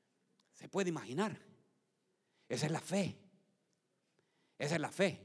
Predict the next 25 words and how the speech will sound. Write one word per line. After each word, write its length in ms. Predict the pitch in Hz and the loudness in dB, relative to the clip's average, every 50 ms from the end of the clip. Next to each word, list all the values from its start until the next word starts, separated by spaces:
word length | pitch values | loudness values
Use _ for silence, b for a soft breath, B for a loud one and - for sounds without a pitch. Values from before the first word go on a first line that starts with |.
| - - - b b b b b b - | -18 -20 -20 b b b b b b -2
Tal 140 | 143 117 | 0 4
vez 180 | 104 151 156 156 | 6 6 6 6
ahorita 300 | 151 139 147 156 - 165 | 6 4 4 4 4 2
andas 180 | 143 160 147 - | 2 2 0 2
con 120 | 151 139 147 | 4 4 4
un 100 | 170 165 | 4 6
carrito, 420 | - 143 127 151 180 180 180 156 | 4 6 8 8 8 8 8 4
¿me 100 | 139 131 | 4 4
entiende? 340 | 123 127 151 180 170 147 123 | 0 2 2 2 2 2 0
Así, 260 | 110 - - 202 185 | -2 4 6 8 8
un 160 | 147 151 147 | 8 6 4
poco, 240 | - - 196 - 151 - | 6 6 6 6 4 -2
pero 160 | - 139 127 113 | 0 0 0 0
después 400 | 110 - - 202 214 156 - B B B B B B B B | 0 0 6 6 6 6 4 B B B B B B B B
ya 160 | - 131 143 | 0 2 2
te 60 | 143 | 2
vas 140 | 139 147 143 | 2 -2 -2
a 20 | |
andar 220 | 147 147 147 151 156 | -2 -2 -2 -2 -2
en 120 | 156 151 | -2 0
un, 200 | 156 170 165 - | 0 0 -2 -2
en 120 | - 131 127 | -4 -4 -4
un 220 | 151 156 156 151 | -2 -2 -2 -2
Lexus, 400 | 139 151 170 165 170 185 165 147 | -2 -4 -4 -4 -4 -8 -6 -6
hermano, 580 | 151 143 139 143 151 160 170 185 180 160 143 | -6 -6 -4 -4 -4 -4 -4 -4 -6 -8 -8